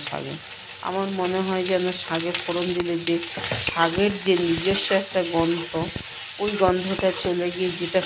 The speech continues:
ফোড়ন হয়, সেই ফোড়নের গন্ধটা এসে যায়। ওই জন্য আমি এটাতে কোনো ফোড়ন দেইনি।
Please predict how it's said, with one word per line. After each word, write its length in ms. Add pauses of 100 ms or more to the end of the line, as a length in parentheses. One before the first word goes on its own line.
ফোড়ন 400
হয়, 240
সেই 160 (120)
ফোড়নের 440
গন্ধটা 440 (100)
এসে 260
যায়। 160 (520)
ওই 160
জন্য 140 (100)
আমি 160
এটাতে 300 (120)
কোনো 240 (140)
ফোড়ন 300 (100)
দেইনি। 400